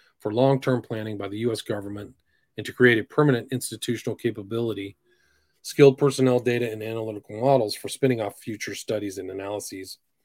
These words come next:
They state further that the report was intended as a guide in U S foreign policy. Quote, "We are working with other nations bilaterally, building concern for population growth, national resources, and environment into our foreign aid programs,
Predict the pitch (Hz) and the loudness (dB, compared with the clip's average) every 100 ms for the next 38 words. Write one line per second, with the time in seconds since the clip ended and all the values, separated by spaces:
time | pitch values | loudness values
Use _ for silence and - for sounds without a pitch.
0 | _ _ _ 127 - 165 - - 147 127 | _ _ _ 0 4 4 4 4 6 6
1 | 110 104 117 107 107 - 117 104 - 147 | 2 0 0 0 -2 -6 -8 -8 2 2
2 | 120 113 110 - 147 117 104 101 101 110 | 2 -4 -6 -2 0 0 -2 -8 -6 -2
3 | 110 104 _ _ _ _ _ _ _ _ | -2 -6 _ _ _ _ _ _ _ _
4 | _ _ _ _ 127 113 107 104 - 110 | _ _ _ _ -8 -4 -4 -4 -6 -8
5 | 95 - 107 107 - 95 92 _ 123 104 | -10 -8 -8 -6 -8 -14 -20 _ -6 -6
6 | 123 147 135 104 104 131 131 113 104 143 | 0 8 8 8 4 2 2 -4 0 4
7 | 165 120 113 - 104 104 101 107 117 98 | 4 4 0 -6 -8 -6 -4 -2 -2 -4
8 | 95 98 120 117 104 104 - 113 - 95 | -8 -8 -6 -6 -6 -8 -8 -8 -8 -10
9 | 107 104 101 117 127 120 120 123 _ _ | -8 -8 -8 -6 -4 -4 -4 -6 _ _
10 | - _ - 123 120 117 107 131 - 104 | -20 _ -2 -2 -2 -4 -2 -2 -2 -6
11 | 95 101 104 104 98 113 120 110 98 - | -8 -10 -10 -12 -8 -4 -4 -4 -8 -12
12 | 120 110 98 95 - 135 120 117 104 123 | -12 -8 -8 -10 -2 0 0 -6 -8 -4
13 | 123 107 90 92 | -4 -4 -12 -16